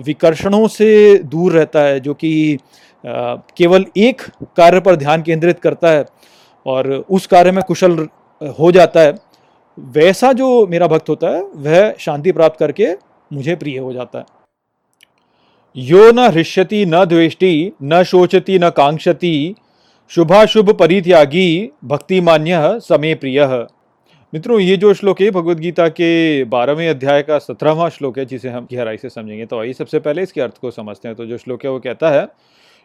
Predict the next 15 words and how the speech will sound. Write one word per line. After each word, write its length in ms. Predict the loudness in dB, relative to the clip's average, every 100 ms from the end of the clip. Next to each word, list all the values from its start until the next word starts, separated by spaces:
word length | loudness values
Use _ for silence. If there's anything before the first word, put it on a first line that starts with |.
| -10
"यो 280 | 2 4 6
न 60 |
हृष्यति 680 | 4 2 0 -2 -4 -2 -6
न 200 | 0 2
द्वेष्टि", 720 | 2 0 -4 -6 -6 -4 -6 -12 _ -14
अर्थात 640 | -2 0 0 -2 -4 -4 -10
जो 300 | 0 4 4
न 320 | 4 2 2
हर्ष 260 | 2 2 0
करता 380 | -2 -2 2 2
है, 280 | 2 0 -4 -6
न 180 | -4
द्वेष 360 | -4 -2 -2 -4
करता 340 | -8 -8 -6
है, 320 | -2 -2 -4